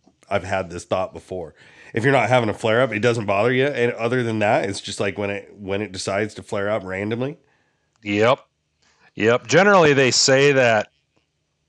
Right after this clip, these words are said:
Speaker 2: you know, like, say you get s-, your immune system's knocked down or something like that, that
Speaker 1: Right.
Speaker 2: a lot of times will trigger a flare up. Um,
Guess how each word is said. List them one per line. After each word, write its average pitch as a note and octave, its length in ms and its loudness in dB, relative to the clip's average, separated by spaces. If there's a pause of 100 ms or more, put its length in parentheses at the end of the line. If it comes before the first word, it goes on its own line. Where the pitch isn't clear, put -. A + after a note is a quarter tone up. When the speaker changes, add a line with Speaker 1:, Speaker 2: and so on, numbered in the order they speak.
(260)
Speaker 2:
you A#2 220 -2
know, A2+ 260 4
like, G2 320 0 (100)
say - 340 2
you C3+ 120 2
get A2+ 160 0
s-, - 280 0
your A#2+ 300 4
immune A#2 320 2
system's A#2+ 540 -2
knocked A#2+ 280 -2
down B2 340 2
or A#2 100 2
something B2 340 -2
like A#2+ 240 0
that, B2 360 0
that A2 220 2
Speaker 1:
Right. G#2 200 0
Speaker 2:
a G#2 40 2
lot G2+ 140 4
of G2+ 80 -2
times G#2 320 -4
will F#2+ 120 -2
trigger A2 500 0
a G#2 60 0
flare A2 420 0
up. A#2 180 0 (560)
Um, E2 400 -2